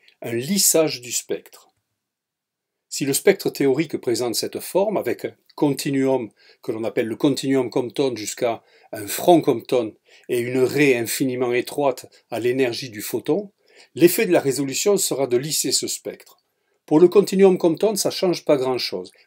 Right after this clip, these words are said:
Par contre, le franc Compton, au lieu d'être abrupt,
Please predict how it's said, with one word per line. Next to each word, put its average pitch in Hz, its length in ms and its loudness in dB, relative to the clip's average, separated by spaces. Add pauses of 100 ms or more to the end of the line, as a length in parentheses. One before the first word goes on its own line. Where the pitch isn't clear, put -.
Par - 160 -6
contre, 190 300 2
le 123 100 2
franc 185 280 4
Compton, 151 480 -2 (200)
au 123 100 -2
lieu 127 120 -2
d'être 120 260 -4
abrupt, 113 480 -2